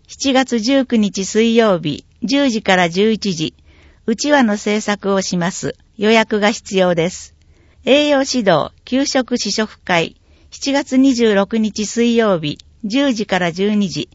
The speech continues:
予約が必要です。六月の保育料納期限。納付書、口座振替共通。六月三十日金曜日。問い合わせ、子育て支援課。電話、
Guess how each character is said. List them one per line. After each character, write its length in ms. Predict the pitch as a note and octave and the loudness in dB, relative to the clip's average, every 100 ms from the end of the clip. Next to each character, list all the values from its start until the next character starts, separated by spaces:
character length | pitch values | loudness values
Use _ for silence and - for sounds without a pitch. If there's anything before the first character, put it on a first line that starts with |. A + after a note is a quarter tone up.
| _ _ _ - | _ _ _ 0
予 100 | A3 | 2
約 280 | B3 B3+ A#3 | 2 2 0
が 120 | A3+ | 0
必 280 | - - G3 | -2 -2 0
要 160 | F#3 | 2
で 140 | E3+ F3 | 0 -4
す。 280 | - - - - - _ - | -8 -20 -20 -20 -20 _ -8
六 280 | - A#3 D4 | -2 0 2
月 260 | D4 C#4+ C#4 | 0 2 2
の 120 | C#4 | 4
保 140 | C4+ | 4
育 260 | C4+ B3 C4 | 2 2 2
料 220 | B3+ B3+ | 4 4
納 220 | A#3+ A#3 | 4 2
期 160 | A3+ A3 | 0 0
限。 340 | F3 C#3 - - _ _ _ _ | 0 0 -6 -16 _ _ _ _
納 260 | G#3+ C#4 C#4 | 2 2 2
付 120 | - | -4
書、 340 | - A#3 G#3 - | -2 0 0 -4
口 180 | - C4+ | 0 2
座 160 | C4 B3+ | 2 2
振 100 | B3 | 0
替 400 | A3+ F#3+ E3 E3 | 0 2 0 0
共 280 | - A3 | -2 -2
通。 380 | A3+ - G3+ - - _ - _ - | -4 -2 0 0 -8 _ -20 _ -4
六 280 | A3 A3 C#4 | -2 0 0
月 200 | C4+ - | 0 0
三 300 | C4 C#4 C4 | 2 4 6
十 180 | C4+ B3+ | 6 4
日 280 | G3 - | 2 -2
金 280 | - A3+ B3 | -2 4 6
曜 240 | A#3+ G#3+ D3+ | 6 6 2
日。 220 | C#3+ - - _ _ _ _ - | -2 -10 -20 _ _ _ _ -2
問 220 | A#3+ A#3+ | 2 4
い 60 | |
合 80 | A#3 | 4
わ 100 | A3 | 4
せ、 280 | - G3 - _ _ - _ | 0 -2 -2 _ _ -20 _
子 120 | - | -6
育 240 | A#3 C#4+ C#4+ | -2 0 2
て 160 | C4+ | 2
支 160 | B3 A3 | 0 2
援 220 | A3 G#3+ | 2 0
課。 280 | - F#3 - _ _ _ _ - | -2 -2 -2 _ _ _ _ -6
電 360 | G3+ A#3 A#3 G#3+ | 0 2 2 4
話、 200 | F#3 | 2